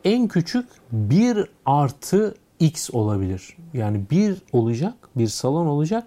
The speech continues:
bir de mutlaka oda olacak. Onlar da tanımlanmış. Bakın, salon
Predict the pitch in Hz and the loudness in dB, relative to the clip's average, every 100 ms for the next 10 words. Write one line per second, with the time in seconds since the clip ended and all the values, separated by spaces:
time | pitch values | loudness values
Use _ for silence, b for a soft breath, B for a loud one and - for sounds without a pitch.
0 | - 120 135 127 131 147 - 123 151 139 | -6 -2 0 2 0 0 -2 -2 0 2
1 | 123 131 113 104 104 - 127 135 180 202 | 2 4 2 2 -2 0 0 2 2 2
2 | 175 - 120 110 107 104 104 - 160 - | 2 0 -2 -2 -2 -4 -8 -4 -2 -2
3 | 120 B B B B - - 160 180 165 | -6 B B B B -6 -2 2 2 2
4 | 151 | -2